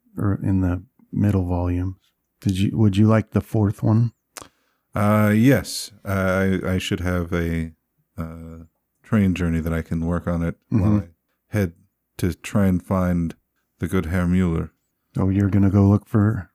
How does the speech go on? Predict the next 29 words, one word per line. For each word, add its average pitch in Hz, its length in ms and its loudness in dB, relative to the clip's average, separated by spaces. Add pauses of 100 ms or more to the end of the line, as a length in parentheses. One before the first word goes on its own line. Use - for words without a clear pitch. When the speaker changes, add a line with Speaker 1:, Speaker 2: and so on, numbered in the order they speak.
(440)
Speaker 1:
Mister 104 280 0
Mueller? 104 400 4
Speaker 2:
Yes, 104 540 2
I 113 60 2
had, 113 380 -2 (180)
uh, 95 560 -2 (500)
a 104 100 -4
dream 98 580 2
that 82 140 -2
I 87 120 -2
just 87 240 -4
can't - 340 -4 (100)
seem 90 280 -4
to 90 100 -4
shake, 85 480 -6 (400)
Speaker 1:
Hmm. 95 200 -2 (200)
Speaker 2:
that 85 380 -4 (440)
I'm 87 200 -8
a 92 40 -6
little 95 200 -2
bit 98 160 -4
concerned 87 500 -2
about 82 240 -4
his 80 160 -8
mental 82 300 -4
state. - 400 -10 (420)
Speaker 1:
Oh, 104 180 -2
I 95 120 -6
see. 95 300 -6